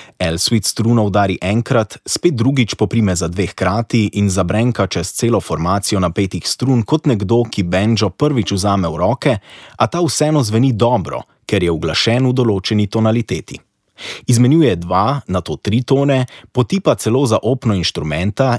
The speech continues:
in se zatakne na posameznih poljih vratu.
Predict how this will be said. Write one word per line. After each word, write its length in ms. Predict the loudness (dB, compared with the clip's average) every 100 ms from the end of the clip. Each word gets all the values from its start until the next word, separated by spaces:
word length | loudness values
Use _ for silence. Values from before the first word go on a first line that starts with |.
| 0
in 140 | 0
se 160 | 2 2
zatakne 600 | 0 2 0 0 -2 0
na 100 | -2
posameznih 720 | -2 -2 0 0 0 0 -2
poljih 380 | -4 -4 -4 -6 -4
vratu. 340 | -6 -6 -10